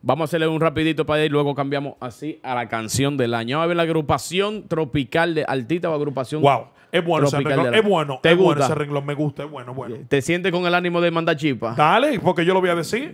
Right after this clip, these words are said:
Speaker 2: <laughs> Blackie que está aquí.
Speaker 1: <laughs> Vamos a ver ahí, entonces, los nominados son para este momento Hanley Ramírez.
Speaker 2: Hanley Ramírez.
Speaker 1: Chogui Banda.
Speaker 2: Ok, me, te lo voy a ir mencionando y voy a ir depurando. Dale.
Speaker 1: Sácata. Dale, pues entonces,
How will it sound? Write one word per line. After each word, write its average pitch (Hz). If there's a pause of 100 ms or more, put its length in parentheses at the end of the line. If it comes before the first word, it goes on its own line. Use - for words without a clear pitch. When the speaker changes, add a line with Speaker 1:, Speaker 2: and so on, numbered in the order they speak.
(140)
Speaker 2:
<laughs> 196
Blackie 170
que -
está 156
aquí. 220
Speaker 1:
<laughs> 127
Vamos 185
a -
ver 180
ahí, 180
entonces, 165
los 175
nominados 202
son 196
para 180
este 190
momento 175
Hanley 180
Ramírez. 151
Speaker 2:
Hanley 139
Ramírez. 117
Speaker 1:
Chogui 151
Banda. 147 (240)
Speaker 2:
Ok, - (460)
me, 151
te 175
lo 190
voy 220
a -
ir 240
mencionando 220
y 214
voy 202
a -
ir 208
depurando. 151 (180)
Dale. 160
Speaker 1:
Sácata. 113
Dale, 123
pues 113
entonces, 113